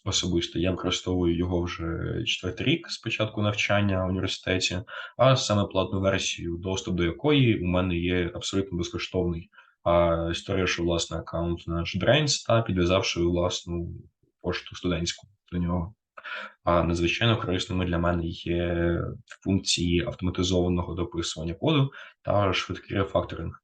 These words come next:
І в цілому ця I D E значно полегшує мою роботу та підвищує ефективність мого робочого процесу.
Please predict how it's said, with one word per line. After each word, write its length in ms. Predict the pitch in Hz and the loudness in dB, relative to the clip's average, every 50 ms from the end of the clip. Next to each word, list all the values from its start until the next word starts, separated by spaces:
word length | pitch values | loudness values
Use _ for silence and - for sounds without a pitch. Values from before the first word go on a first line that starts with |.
| _ _ _ _ _ _ _ _ - | _ _ _ _ _ _ _ _ -4
І 220 | 92 90 90 85 | -2 0 0 -2
в 60 | 85 | -2
цілому 440 | - - - 127 175 180 151 101 87 | -2 0 0 2 2 4 2 2 0
ця 400 | 85 - - - 98 101 95 - | -2 -4 -2 0 2 4 4 4
I 120 | - 87 | 2 0
D 340 | 90 90 92 92 95 113 139 135 | 0 0 2 2 4 4 4 4
E 20 | |
значно 440 | 123 - - 90 98 - - 92 85 | 2 0 0 0 0 0 -2 -4 -8
полегшує 480 | - - - 98 90 - - - 101 | -8 -6 -6 -6 -6 -4 -2 -2 0
мою 120 | 95 95 90 | 0 0 0
роботу 460 | 90 90 107 143 170 - - 135 135 - - - - - _ | 0 2 2 2 2 2 0 -2 -4 -4 -10 -18 -20 -20 _
та 120 | - 110 113 | 0 0 0
підвищує 680 | - 101 95 90 92 95 - - - - - 110 80 - | 0 0 0 2 2 2 2 0 -2 -2 -2 -2 -2 -2
ефективність 580 | - - - - - 110 117 123 110 - - 85 | -2 -4 -6 -4 0 2 4 4 2 0 -2 -4
мого 200 | 95 98 98 95 | -2 -2 -2 0
робочого 460 | 95 92 90 92 92 - - - - | 0 0 2 2 2 0 -2 0 -2
процесу. 600 | 98 95 - - - 90 90 87 - - - - | -2 -2 0 -2 -2 -2 -2 -2 -2 -4 -6 -12